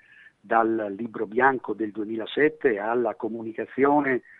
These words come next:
che è fatta al Parlamento europeo appunto relativa alla dimensione europea dello sport e al deficit normativo che questo Paese registra,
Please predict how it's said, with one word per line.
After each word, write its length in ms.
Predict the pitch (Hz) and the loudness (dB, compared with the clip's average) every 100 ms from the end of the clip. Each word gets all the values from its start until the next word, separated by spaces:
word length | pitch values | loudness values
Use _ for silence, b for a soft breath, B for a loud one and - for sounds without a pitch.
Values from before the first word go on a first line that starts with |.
| B B | B B
che 240 | - 117 - | -2 0 -2
è 20 | |
fatta 400 | - 120 - 123 | 4 4 4 -2
al 120 | 113 | -2
Parlamento 540 | - 110 107 123 117 113 | -4 -6 -4 -6 -6 -8
europeo 380 | 107 120 123 | -6 -2 0
appunto 360 | 110 - 123 110 | 0 -4 -10 -10
relativa 400 | 104 107 135 120 | -12 -10 -8 -8
alla 100 | 98 | -8
dimensione 540 | 104 110 107 131 123 | -6 -6 -2 0 0
europea 380 | 113 107 101 127 | -2 -4 -2 -2
dello 200 | - - | -2 -8
sport 520 | - 196 220 226 247 233 B B _ | 0 6 6 6 0 0 B B _
e 180 | - 151 | 6 8
al 400 | 156 120 117 - | 6 2 -6 -12
deficit 760 | 110 123 208 - 117 110 - 110 | _ 2 2 -2 -12 -14 -14 -10
normativo 800 | 120 117 123 - 165 143 104 | -8 -6 -8 -10 -14 -10 -10
che 140 | 92 107 | -12 -16
questo 300 | 113 - 98 | -16 -14 -12
Paese 400 | 113 127 110 104 | -6 -4 -4 -8
registra, 640 | 110 - 175 - 202 220 | -10 -10 -12 -8 -2 -2